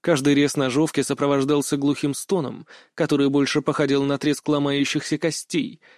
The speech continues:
чем на изданный человеком звук. Врач, не обращая внимания на испытываемую пациентом боль, продолжал свою работу, словно заведённый механизм, лишённый эмоций и сострадания. Он не проявлял ни малейшего признака человечности.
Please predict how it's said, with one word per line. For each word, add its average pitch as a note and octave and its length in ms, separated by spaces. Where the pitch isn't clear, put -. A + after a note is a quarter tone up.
чем C3+ 260
на B2+ 160
изданный D3+ 400
человеком B2+ 600
звук. - 500
Врач, G#3+ 340
не G#3+ 100
обращая G3+ 500
внимания E3 400
на D3+ 160
испытываемую C#3+ 720
пациентом C#3 640
боль, G3+ 240
продолжал D3+ 580
свою C#3 300
работу, D3+ 540
словно D3 380
заведённый D3 500
механизм, D3 540
лишённый C3 540
эмоций C#3 420
и A#2+ 80
сострадания. C3 880
Он D3+ 160
не C#3+ 100
проявлял C#3+ 500
ни D3 100
малейшего C#3 540
признака C3+ 420
человечности. B2+ 960